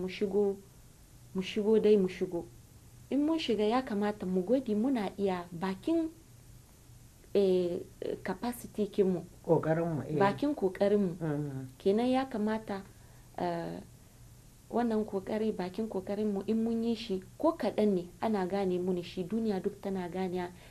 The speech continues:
Speaker 1: ta san da mun shigo mun yi bakin ƙoƙarinmu mun kawo wani abu a cikin gini. Me ba kan,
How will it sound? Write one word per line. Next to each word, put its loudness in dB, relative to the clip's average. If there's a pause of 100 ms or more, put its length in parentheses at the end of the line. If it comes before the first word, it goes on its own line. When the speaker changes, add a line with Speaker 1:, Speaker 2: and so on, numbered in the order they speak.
(100)
Speaker 1:
ta -6
san -2
da 0
mun 0
shigo 2
mun 4
yi 4
bakin -4
ƙoƙarinmu -2 (420)
mun 0
kawo -4
wani 0
abu -8
a -10
cikin -4
gini. -2 (360)
Me 4
ba 0
kan, -2